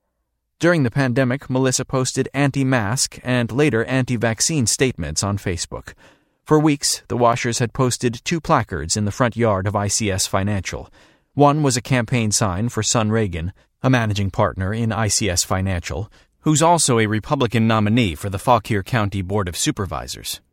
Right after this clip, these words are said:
The other sign was designed like an American flag, and it listed the things we believe, including the Second Amendment, Unborn Lives Matter, and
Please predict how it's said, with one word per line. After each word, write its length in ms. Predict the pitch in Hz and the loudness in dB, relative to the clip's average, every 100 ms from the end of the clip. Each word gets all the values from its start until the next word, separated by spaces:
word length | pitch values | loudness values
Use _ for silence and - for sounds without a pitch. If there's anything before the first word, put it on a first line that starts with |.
| _ _ _ _ _ | _ _ _ _ _
The 100 | 156 | 0
other 180 | 196 220 | 0 0
sign 380 | - 151 147 151 | 0 0 2 0
was 160 | 127 | 0
designed 580 | 135 131 143 131 135 - | 0 2 2 2 -2 0
like 200 | 135 139 | 0 2
an 40 | |
American 360 | 135 123 113 120 | 2 2 2 -2
flag, 500 | - 98 69 92 - _ _ _ | 0 -2 -2 -6 -10 _ _ _
and 180 | 139 139 | 0 2
it 120 | 139 | 2
listed 340 | 156 160 165 147 | 0 0 -2 -2
the 160 | 139 | 0
things 340 | 147 143 139 - | 0 0 -2 -4
we 240 | 127 135 147 | -2 0 2
believe, 560 | 127 147 131 67 - - _ _ | 0 0 -2 -4 -12 -20 _ _
including 540 | - 127 - 147 110 110 | 0 0 4 2 4 0
the 80 | 110 | 2
Second 320 | 120 107 101 | 0 0 2
Amendment, 440 | 135 117 95 - - _ _ | 2 2 -2 -6 -12 _ _
Unborn 540 | 151 151 131 127 127 120 | 2 2 2 2 2 2
Lives 340 | 117 104 98 | 0 0 -2
Matter, 440 | 113 90 80 82 - _ _ | -2 -2 -2 -6 -8 _ _
and 300 | - 127 117 | -2 0 -2